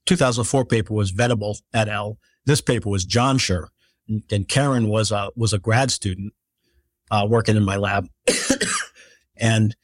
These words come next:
she was a applied physics undergrad. And so she was, um, build-, building all these instruments and stuff. So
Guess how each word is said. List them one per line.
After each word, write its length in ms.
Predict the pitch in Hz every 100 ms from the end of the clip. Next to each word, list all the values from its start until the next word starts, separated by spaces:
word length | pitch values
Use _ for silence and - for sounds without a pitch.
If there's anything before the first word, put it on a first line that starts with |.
| _ -
she 160 | -
was 160 | 135 120
a 180 | 113 104 -
applied 460 | 117 - 135 120
physics 540 | - 143 131 120 - -
undergrad. 580 | 127 139 120 107 101 101
And 100 | 107
so 100 | 98
she 160 | -
was, 300 | 113 107 - - _ _ _ _ _ _ 104
um, 320 | 98 95 92 _ _ _ _ _ _ _ -
build-, 360 | 123 117 101
building 280 | - 131 113
all 120 | 104
these 220 | 104 107 117
instruments 480 | 113 110 104 95
and 100 | 95
stuff. 280 | 92 - 90 - 98 - - - _ _ _ _ _ _ _ _ -
So 400 | - 143 123 107